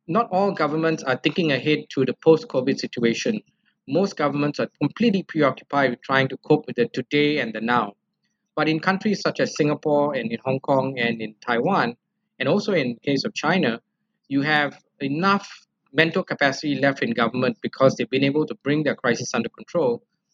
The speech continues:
to start thinking about cos-, a post-covid future and not only how to manage the risk against a potential disease X, which is the next version of a pandemic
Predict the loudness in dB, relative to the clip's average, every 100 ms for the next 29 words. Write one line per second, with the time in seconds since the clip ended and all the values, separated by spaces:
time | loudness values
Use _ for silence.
0 | _ -6 0 2 2 0 -2 -2 0 0
1 | 0 0 0 0 -8 0 0 2 -2 -2
2 | -4 -6 0 2 2 -2 -10 _ _ 0
3 | 2 2 0 -2 -2 -2 -2 0 0 0
4 | -2 -6 0 0 0 -8 _ _ _ _
5 | _ _ -6 0 2 0 -4 -12 -10 -4
6 | 0 0 0 -2 -4 0 0 0 -2 -4
7 | -4 -6 -6 0 0 0 -4 -6 2 2
8 | 4 -2 -2 -4 -2 0 0 0 -4